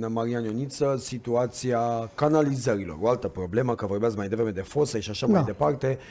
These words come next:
Speaker 1: în, uh, comuna Păulești, pentru care candidați?
Speaker 2: Un alt proiect care tot trebuie să-l preluăm și să-l ducem la bun sfârșit este canalizarea din satul Găgeni.
Speaker 1: Bun.
Speaker 2: Canalizarea din satul Găgeni este un proiect mare, uh, este finanțat din,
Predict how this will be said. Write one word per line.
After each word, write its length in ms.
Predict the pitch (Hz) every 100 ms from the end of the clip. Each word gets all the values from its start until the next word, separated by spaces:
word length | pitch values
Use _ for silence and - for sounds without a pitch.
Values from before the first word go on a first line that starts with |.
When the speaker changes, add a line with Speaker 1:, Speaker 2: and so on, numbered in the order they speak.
| - -
Speaker 1:
în, 260 | 165 165
uh, 360 | 160 156 151 143
comuna 680 | 160 151 139 123 113 110 107 110 113 113
Păulești, 380 | 120 127 160 -
pentru 240 | 151 151
care 260 | 143 156 147
candidați? 720 | 147 139 139 120 90 - -
Speaker 2:
Un 160 | 190 220
alt 240 | 254 254
proiect 540 | 190 180 185 185 - - - _ _ _ - -
care 240 | - 175 175
tot 400 | 220 214 - -
trebuie 300 | 180 180 185
să-l 200 | 190 175
preluăm 320 | 175 180 196
și 80 | -
să-l 120 | 143
ducem 240 | 165 202
la 120 | 190
bun 160 | 151 170
sfârșit 480 | - 139 127 233 233
este 220 | 208 220
canalizarea 580 | - 190 185 175 196 190
din 140 | 185
satul 320 | 170 185 185
Găgeni. 380 | 160 160 127 -
Speaker 1:
Bun. 360 | - 135 120 175
Speaker 2:
Canalizarea 540 | - 208 202 196 233 214
din 120 | 196
satul 300 | - 185 151
Găgeni 300 | 165 196 214
este 180 | 196 190
un 120 | 185
proiect 300 | - 185 147
mare, 480 | 156 185 226 247 247 - - - - -
uh, 240 | - 190 196
este 300 | 202 208 208
finanțat 460 | - 196 185 185 190
din, 180 | 180